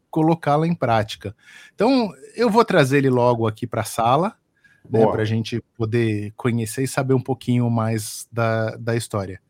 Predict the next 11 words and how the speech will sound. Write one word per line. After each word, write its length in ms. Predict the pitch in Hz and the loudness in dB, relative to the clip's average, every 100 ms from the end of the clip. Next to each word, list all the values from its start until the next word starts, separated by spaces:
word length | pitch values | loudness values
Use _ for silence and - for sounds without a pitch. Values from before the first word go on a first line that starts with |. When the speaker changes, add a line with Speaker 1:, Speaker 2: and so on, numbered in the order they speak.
| _ _ _ | _ _ _
Speaker 1:
Colocando 460 | - 139 135 147 143 | -2 -2 0 0 0
aqui 200 | 139 139 | 0 0
na 160 | 131 | 0
sala, 360 | 113 - 135 127 | 0 -2 -2 -2
então, 320 | 120 - 156 | -2 0 2
muito 360 | 147 180 196 185 | 4 2 2 2
bem-vindo, 720 | 151 143 120 123 175 180 175 | 4 4 4 2 2 2 4
Arthur 500 | 147 139 - 165 190 | 4 4 4 2 2
Conchon. 480 | 175 160 139 127 113 | 2 2 2 0 0
Tudo 260 | 113 143 139 | 0 2 4
bem? 440 | 127 165 240 262 | 6 8 6 2